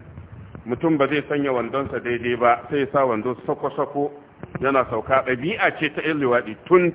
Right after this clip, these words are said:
tun, tun asali, wanda ya kamata yaran musulmai su gane. Ka sa wando ana ganin sashen duwawunka, to meye ma'anar wandon naka ya ɗan sauko ana ganin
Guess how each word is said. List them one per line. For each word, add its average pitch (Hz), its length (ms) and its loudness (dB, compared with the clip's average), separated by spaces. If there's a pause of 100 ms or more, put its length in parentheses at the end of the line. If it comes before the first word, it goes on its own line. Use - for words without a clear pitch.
tun, 165 280 2 (320)
tun 185 180 6
asali, 143 400 0 (1300)
wanda 135 240 4
ya 151 160 6
kamata 139 400 -2
yaran 135 320 2
musulmai 120 340 0
su 117 80 -6
gane. 104 360 -2 (1120)
Ka 123 220 -4
sa 165 220 8
wando 151 760 2 (360)
ana 151 280 4
ganin 139 380 2
sashen 151 400 2
duwawunka, 123 640 4 (800)
to 143 160 2
meye 147 340 6
ma'anar 143 720 2
wandon 135 340 4
naka 147 260 2
ya 127 80 0
ɗan 131 240 2
sauko 143 380 -2
ana 139 240 4
ganin 131 380 0